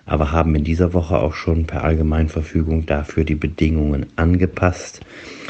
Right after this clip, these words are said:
was die Quadratmeterzahlen pro Gottesdienstbesucher in einem Raum angeht, die erforderlich sind, um auch hier die Zahlen nicht zu groß werden zu lassen innerhalb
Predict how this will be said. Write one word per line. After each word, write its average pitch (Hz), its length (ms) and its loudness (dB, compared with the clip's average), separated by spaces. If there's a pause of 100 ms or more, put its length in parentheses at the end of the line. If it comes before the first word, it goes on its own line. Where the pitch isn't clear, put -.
(160)
was 78 220 -2
die 73 460 0
Quadratmeterzahlen 85 1400 0
pro 76 260 -6
Gottesdienstbesucher 80 1160 -2
in 52 100 -4
einem 69 240 -2
Raum 76 380 0
angeht, 87 560 0 (600)
die 50 100 -4
erforderlich 73 640 0
sind, 87 380 2 (600)
um 87 180 2
auch 78 220 -2
hier 85 400 2
die - 200 -8
Zahlen 85 800 2
nicht 90 280 -2
zu 98 340 2
groß 85 480 0
werden 78 260 2
zu - 160 -4
lassen 78 400 0
innerhalb 67 540 -2